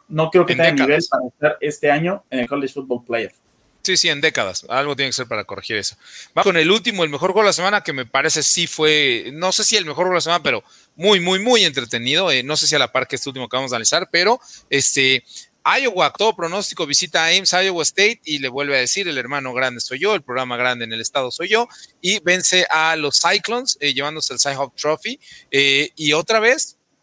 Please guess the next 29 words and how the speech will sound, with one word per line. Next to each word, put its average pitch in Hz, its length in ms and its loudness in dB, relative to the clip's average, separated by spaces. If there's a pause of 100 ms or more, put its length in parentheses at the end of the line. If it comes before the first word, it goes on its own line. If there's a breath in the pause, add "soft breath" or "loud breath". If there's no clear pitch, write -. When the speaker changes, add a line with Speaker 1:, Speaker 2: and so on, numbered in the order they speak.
Speaker 2:
los 95 160 -14
balones 107 340 -4
sueltos, 214 340 2
las 156 160 -6
entregas 143 320 -2
de 180 60 -2
balón, 202 260 2 (120)
a 160 100 2
diferencia, 240 600 0
sí - 100 -8
quiero 190 160 -2
decir, 175 220 -2 (400 loud breath)
que 160 100 2
los 151 140 0
juegos 226 180 4
que - 80 -2
hemos 226 160 -4
dicho 208 240 -2
que 160 140 -2
las, 131 400 0
eh, 131 400 0
entregas 147 400 0
de 151 80 -4
balón 139 280 -2
contaron 135 440 -4
mucho 135 260 -8
en 147 60 -6
el 120 40 -8
juego, 147 220 -6